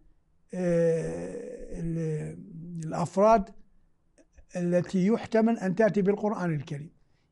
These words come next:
إذا وجدنا أن المعج-، هذا القرآن في طبيعته، في هويته معجزٌ، يعني لا يمكن الإتيان بمثله، طبيعته هكذا،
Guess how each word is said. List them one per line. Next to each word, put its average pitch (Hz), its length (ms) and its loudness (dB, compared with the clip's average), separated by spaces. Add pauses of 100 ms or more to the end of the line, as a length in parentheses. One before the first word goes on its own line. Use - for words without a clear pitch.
(140)
إذا 190 200 6
وجدنا 233 640 4
أن 202 120 4
المعج-، 190 720 2
هذا 185 220 4
القرآن 190 540 0 (380)
في - 200 -2
طبيعته، 214 1200 6
في 185 160 4
هويته 202 1000 6 (480)
معجزٌ، 180 840 4 (200)
يعني 175 340 0
لا 202 140 4
يمكن 220 480 6
الإتيان 196 680 4 (420)
بمثله، 208 640 6 (320)
طبيعته 240 1000 10
هكذا، 190 460 6